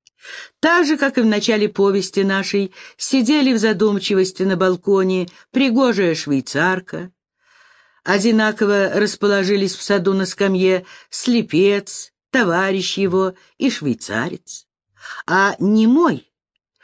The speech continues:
раскинувшись на траве, слушал их с большим вниманием и по временам утирал слезы. Будто и речь вели собеседники все ту же, что и тогда. Зато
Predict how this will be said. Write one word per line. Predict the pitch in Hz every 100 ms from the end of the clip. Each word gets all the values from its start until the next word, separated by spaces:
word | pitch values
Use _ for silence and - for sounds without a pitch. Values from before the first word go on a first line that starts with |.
| - -
раскинувшись | 214 240 226 - 269 240 220 247 220
на | 220
траве, | 220 226 233 311
слушал | - 262 302 294 - 254
их | 254 233 - - -
с | 185
большим | 190 220 220 262 262
вниманием | 220 214 196 190 190 185 180 180 - - -
и | 233
по | 233 220
временам | 214 226 220 240 277 269
утирал | 185 185 160 180 196
слезы. | - - 95 101 101 - 60 _ _ _ _ _ - -
Будто | 185 254 - -
и | 233 233 220
речь | 220 247 -
вели | 254 247 240
собеседники | - 214 214 220 190 175 180
все | 180 - 214
ту | - 285 247 175
же, | 120 101 80 - _ _ _
что | - -
и | 202
тогда. | 196 226 190 185 156 80 - _ _ _ - -
Зато | 156 170 170 220 208